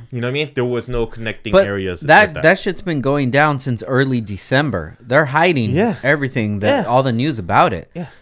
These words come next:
Speaker 2: They're,
Speaker 1: that's what
Speaker 2: they're
Speaker 1: I'm
Speaker 2: downplaying the number. Shit is fucking wild
Speaker 1: Yeah,
Speaker 2: right
Speaker 1: so
Speaker 2: now.
Speaker 1: I'm like
Speaker 2: You got it.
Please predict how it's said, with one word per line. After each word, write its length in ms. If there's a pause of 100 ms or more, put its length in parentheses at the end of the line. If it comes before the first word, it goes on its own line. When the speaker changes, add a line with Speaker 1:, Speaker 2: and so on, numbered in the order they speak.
Speaker 2:
They're, 200
Speaker 1:
that's 20
what 260
Speaker 2:
they're 120
Speaker 1:
I'm 160
Speaker 2:
downplaying 260
the 60
number. 400
Shit 280
is 160
fucking 560
wild 520
Speaker 1:
Yeah, 200 (100)
Speaker 2:
right 80
Speaker 1:
so 120
Speaker 2:
now. 300 (160)
Speaker 1:
I'm 180
like 400 (540)
Speaker 2:
You 120
got 280
it. 200